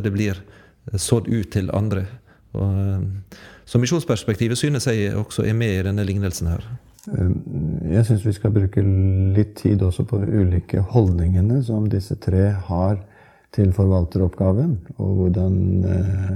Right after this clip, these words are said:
Speaker 2: Herren responderer på det. For de to første, <clears throat> de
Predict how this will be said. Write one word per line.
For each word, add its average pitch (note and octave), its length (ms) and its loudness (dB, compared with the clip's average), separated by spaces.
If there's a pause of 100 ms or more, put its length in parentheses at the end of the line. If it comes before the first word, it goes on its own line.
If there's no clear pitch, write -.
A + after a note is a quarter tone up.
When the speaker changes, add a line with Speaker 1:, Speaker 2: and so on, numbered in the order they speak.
(120)
Speaker 2:
Herren G2+ 400 2 (120)
responderer G2 640 0
på G#2+ 160 2
det. C#3 120 2 (540)
For A2 80 4
de A#2 120 6
to A#2 140 4
første, D#3 500 0 (800)
<clears throat> B2 680 2
de C3+ 120 6